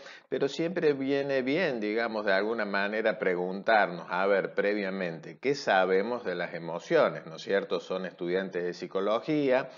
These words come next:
¿sí? Y bueno, estaría bueno, yo les supo-, les propongo un pequeño ejercicio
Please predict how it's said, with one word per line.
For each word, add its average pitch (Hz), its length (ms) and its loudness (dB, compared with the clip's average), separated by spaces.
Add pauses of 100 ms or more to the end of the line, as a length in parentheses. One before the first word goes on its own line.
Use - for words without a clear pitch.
(500)
¿sí? 117 420 -2
Y 104 140 0
bueno, 135 380 0
estaría 113 420 4
bueno, 120 380 4
yo 101 160 2
les 95 160 -2
supo-, 95 400 -2
les 92 200 0
propongo 95 640 2
un 95 300 -4
pequeño 95 500 0
ejercicio 98 920 -2